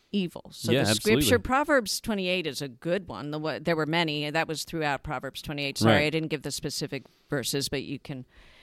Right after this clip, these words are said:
Speaker 1: you can look them up. But, um, so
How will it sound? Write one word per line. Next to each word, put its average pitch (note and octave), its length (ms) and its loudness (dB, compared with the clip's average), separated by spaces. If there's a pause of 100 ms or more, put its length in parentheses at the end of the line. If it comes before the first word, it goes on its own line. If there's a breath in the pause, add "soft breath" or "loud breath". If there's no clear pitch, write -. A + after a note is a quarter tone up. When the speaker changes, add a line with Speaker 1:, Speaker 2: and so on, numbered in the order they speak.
(180 soft breath)
Speaker 1:
you E3 100 -6
can E3 200 -6
look D#3+ 160 -10
them D3 160 -8
up. D3 360 -4 (600 soft breath)
But, F3 420 2
um, D#3+ 420 0 (1400)
so A3+ 440 4